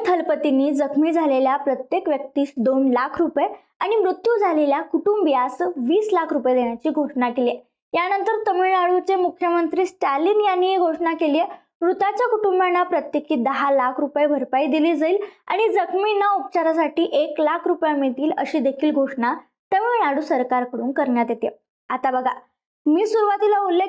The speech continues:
केला त्याप्रमाणे राजकीय दुर्घटना घडली की त्याचं राजकारण होणार हे साहजिक आहे, कारण मुख्यमंत्री स्टॅलिन यांनी अपघाताची चौकशी करण्यासाठी न्यायमूर्ती अरुणा जगदीशन यांच्या अध्यक्षतेखाली एक आयोग स्थापन केलाय.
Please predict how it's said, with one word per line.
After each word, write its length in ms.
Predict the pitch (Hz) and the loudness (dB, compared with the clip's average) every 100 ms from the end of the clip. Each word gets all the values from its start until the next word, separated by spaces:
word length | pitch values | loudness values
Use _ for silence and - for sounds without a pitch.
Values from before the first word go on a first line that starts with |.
| 381 | 0
केला 240 | 302 294 | 0 0
त्याप्रमाणे 800 | 339 311 294 320 311 277 269 294 | 0 -2 -2 0 0 0 2 2
राजकीय 460 | 277 247 247 359 403 | 0 -2 -2 0 2
दुर्घटना 580 | 370 285 277 277 277 | 2 2 0 0 -2
घडली 380 | 269 277 311 269 | 0 0 2 0
की 160 | 247 320 | -2 -4
त्याचं 320 | 320 285 339 | -2 -2 0
राजकारण 640 | 277 262 294 339 381 392 370 | 0 0 -2 0 0 0 0
होणार 340 | 349 269 277 - _ | 0 0 -2 -6 _
हे 80 | 294 | -6
साहजिक 480 | 294 254 247 269 - | -4 -4 -2 -2 -2
आहे, 100 | - - _ _ - | -6 -10 _ _ -4
कारण 240 | 415 466 | -2 0
मुख्यमंत्री 600 | 453 427 480 494 453 415 466 | 0 0 0 0 0 2 2
स्टॅलिन 520 | 480 - 320 302 427 440 | 2 -2 -2 2 2 2
यांनी 280 | 359 349 | 2 2
अपघाताची 720 | 381 302 294 302 302 302 330 349 | 2 2 0 0 0 0 0 0
चौकशी 560 | 339 269 262 302 403 | 0 -2 -2 -2 0
करण्यासाठी 880 | 427 403 359 349 339 269 285 311 - _ - | 2 2 2 0 0 0 0 0 -4 _ 0
न्यायमूर्ती 720 | 302 339 403 415 392 392 403 | 2 2 2 2 0 2 2
अरुणा 600 | - 294 302 311 302 320 262 | 2 0 2 2 2 0 0
जगदीशन 480 | 277 247 370 - 247 - _ - | 0 0 0 0 -4 -8 _ -4
यांच्या 360 | 302 339 453 403 | -2 0 0 0
अध्यक्षतेखाली 920 | 277 277 392 440 440 427 359 294 302 | 0 -2 -2 -2 0 0 2 2 2
एक 140 | 320 - | 0 -2
आयोग 240 | 277 277 | 0 0
स्थापन 420 | 277 277 247 247 247 | 0 -4 -4 -2 -2
केलाय. 280 | 254 240 | 0 -2